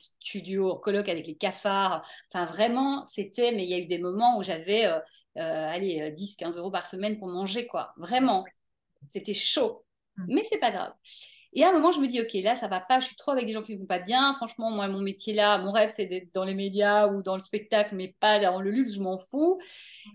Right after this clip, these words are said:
Speaker 1: Et j'étais un peu, j'étais vraiment pas bien. Et du coup, OK, je prends sur Internet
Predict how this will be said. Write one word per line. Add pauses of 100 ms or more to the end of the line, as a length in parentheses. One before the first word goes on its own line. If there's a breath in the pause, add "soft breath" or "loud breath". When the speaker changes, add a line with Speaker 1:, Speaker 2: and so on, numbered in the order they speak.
Speaker 1:
Et
j'étais
un
peu,
j'étais
vraiment
pas
bien.
Et
du
coup, (460)
OK, (300)
je
prends
sur
Internet